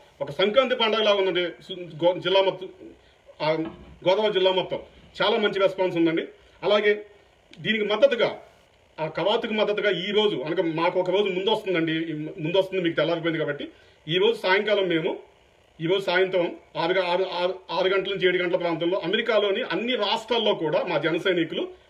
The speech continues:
కవాతు నిర్వహించడం జరిగింది, మా మద్దతు ప్రకటించడం జరిగింది. ఇక్కడ నుండి ఆ, ఆ, అన్ని, అన్ని గ్రాండ్ సక్సెస్ అని నేను ఇప్పుడు అక్కడి నుంచే వచ్చాను, మా డైరెక్ట్గా వచ్చాను,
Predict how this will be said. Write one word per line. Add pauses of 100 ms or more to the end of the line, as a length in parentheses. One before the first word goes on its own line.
(120)
కవాతు
నిర్వహించడం
జరిగింది, (400)
మా
మద్దతు
ప్రకటించడం
జరిగింది.
ఇక్కడ
నుండి (880)
ఆ,
ఆ,
అన్ని,
అన్ని
గ్రాండ్
సక్సెస్
అని
నేను
ఇప్పుడు (320)
అక్కడి
నుంచే
వచ్చాను,
మా
డైరెక్ట్గా
వచ్చాను,